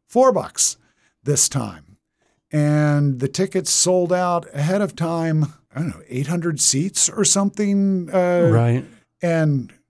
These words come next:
Speaker 1: you know, man, we got three thousand dollars in cash. We're stuffing money in paper bags and running it
Speaker 2: Mm-hmm.
Speaker 1: back and putting it in a locked file drawer <laughs> in the, at the radio
Speaker 2: Mm-hmm.
Speaker 1: station.
Speaker 2: Mm-hmm.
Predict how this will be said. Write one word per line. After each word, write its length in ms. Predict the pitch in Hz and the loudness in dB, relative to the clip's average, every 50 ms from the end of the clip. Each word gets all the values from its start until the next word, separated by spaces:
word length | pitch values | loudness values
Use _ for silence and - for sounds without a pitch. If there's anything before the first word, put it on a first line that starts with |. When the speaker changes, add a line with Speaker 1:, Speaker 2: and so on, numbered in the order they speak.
| _ _ _ _ _ _ _ - | _ _ _ _ _ _ _ -6
Speaker 1:
you 80 | 170 | -4
know, 180 | 208 143 120 175 - - _ _ _ _ _ _ _ - | -4 -4 -6 -10 -16 -18 _ _ _ _ _ _ _ -6
man, 200 | 127 160 202 233 | -6 -4 -4 -4
we 120 | - 139 151 | -6 -6 -8
got 120 | 208 - | -8 -12
three 220 | - - 165 175 156 | -12 -8 -6 -6 -4
thousand 720 | - 147 - - - - - - - - - - 190 180 - - | -2 -4 -4 -6 -8 -2 0 0 0 0 0 -2 -2 -2 -2 2
dollars 560 | 165 196 208 160 - - 170 190 - - - | 4 4 4 4 0 -2 0 2 4 4 2
in 140 | 143 151 139 | 2 -4 -4
cash. 560 | - 135 151 180 196 202 - - - - - _ - _ - _ | -4 -6 -6 -6 -6 -6 -8 -8 -10 -12 -12 _ -20 _ -18 _
We're 140 | - 165 202 | -2 0 2
stuffing 520 | 202 - - - 190 170 156 156 165 156 139 | 2 2 2 2 0 -2 -2 -2 -2 -2 0
money 460 | 143 156 156 160 165 165 160 143 - - _ _ - - - _ _ - | 0 0 0 0 -2 -2 -4 -6 -8 -12 _ _ -20 -20 -20 _ _ -6
in 280 | - 175 170 165 151 147 | -4 -2 0 0 0 -2
paper 360 | - 156 170 165 160 156 147 | -2 -2 -2 -2 -2 -2 -2
bags 800 | 139 120 165 185 202 202 185 151 143 143 151 147 143 - - - _ _ _ _ _ - - | 0 0 0 0 2 2 0 0 0 0 0 0 0 0 0 -2 _ _ _ _ _ -10 -4
and 220 | 160 151 147 143 | -2 0 2 2
running 260 | 151 156 160 160 151 | 2 2 2 4 4
it 60 | 131 | 4
Speaker 2:
Mm-hmm. 120 | 110 120 123 | 4 4 2
Speaker 1:
back 340 | 143 156 156 156 151 156 147 | 2 2 2 2 0 -2 -2
and 140 | 135 131 | -4 -2
putting 200 | - 160 170 160 | -2 -2 -2 -2
it 40 | 160 | -2
in 80 | 151 151 | -2 0
a 40 | 143 | 0
locked 400 | 147 147 147 151 151 143 - - | 0 0 0 -2 -2 -4 -8 -10
file 380 | - - 170 180 196 214 214 170 | -4 0 0 2 2 2 0 0
drawer 420 | 113 104 123 127 135 147 143 127 - - - - | -2 -2 0 2 2 2 2 0 -2 -4 -14 -20
<laughs> 180 | - _ _ - | -20 _ _ -2
in 320 | 190 151 - - 147 165 | -2 -2 -2 -2 -4 -2
the, 120 | 160 - - - _ _ _ _ _ _ _ _ - - - _ _ - | -2 -4 -6 -8 _ _ _ _ _ _ _ _ -20 -20 -20 _ _ -6
at 140 | 147 135 | -4 -4
the 100 | - 135 | -2 0
radio 300 | 139 165 196 233 226 175 135 | 0 0 2 2 2 2 4
Speaker 2:
Mm-hmm. 60 | 127 | 4
Speaker 1:
station. 680 | 123 117 113 117 135 131 123 - - - 107 85 85 - _ - | 2 2 0 0 0 0 -2 -2 -4 -6 -6 -10 -14 -12 _ -2
Speaker 2:
Mm-hmm. 360 | 139 127 127 127 123 123 | -2 0 0 0 0 0